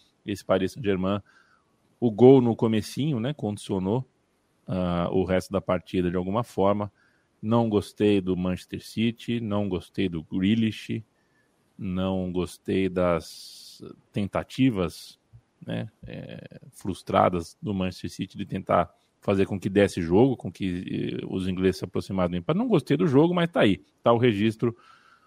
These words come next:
do Messi, primeiro gol do Messi. A gente tem Bayern, Liverpool passeando, a gente tem o Borussia Dortmund e o Ajax também bem nos seus grupos. E a recuperação da Juventus diante do Chelsea, você,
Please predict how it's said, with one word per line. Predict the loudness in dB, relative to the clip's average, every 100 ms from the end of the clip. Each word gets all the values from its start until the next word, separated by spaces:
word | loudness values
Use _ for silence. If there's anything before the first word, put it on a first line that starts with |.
| _ 2
do | 4
Messi, | 6 6 4
primeiro | -2 0 2 2
gol | 0
do | 0
Messi. | 2 2 0
A | -4
gente | -6
tem | -6 -2
Bayern, | 4 6 6 2
Liverpool | 0 -2 -2 -6
passeando, | -4 -6 -2 2 4 4 2
a |
gente | -2 -6
tem | -6
o | -2
Borussia | -2 -2 -2 0
Dortmund | 4 4 4 -6 -4
e | -4
o | -4
Ajax | 0 -2 -2
também | -8 -8 -4
bem | 0 0 -2 _ _ _ -10
nos | -6 -6 -4
seus | -6 -4
grupos. | 0 2 2 -2 -4 -4 -18 _ _ _ _ _ _ _ _ _ _ _ _ _ _
E | 4 4 4 -8 _ _
a | 0
recuperação | 2 2 0 2 4 2 2 0 -2
da | 0 2
Juventus | 2 -2 -4 -2
diante | -4
do | -4
Chelsea, | -2 -2 -2
você, | -4 0 0 0